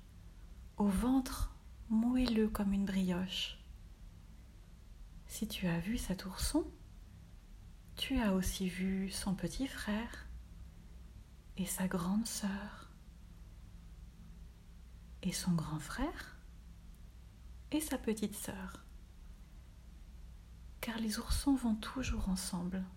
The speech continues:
La forêt est leur maison. Ils s'y régalent de miel et surtout de jeux. Le soir venu,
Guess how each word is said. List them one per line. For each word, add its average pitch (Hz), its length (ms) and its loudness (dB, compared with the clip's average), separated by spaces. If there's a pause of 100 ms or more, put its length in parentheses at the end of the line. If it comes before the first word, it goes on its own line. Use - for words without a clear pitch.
(1700)
La 175 180 6
forêt 233 500 4
est 214 40 6
leur 190 240 4
maison. 247 400 6 (1400)
Ils 247 140 6
s'y - 240 2
régalent 196 480 4
de 196 140 4
miel 202 520 8 (960)
et 190 100 6
surtout - 500 0
de 190 100 4
jeux. 220 340 2 (2000)
Le 175 100 4
soir 254 380 2
venu, 175 400 6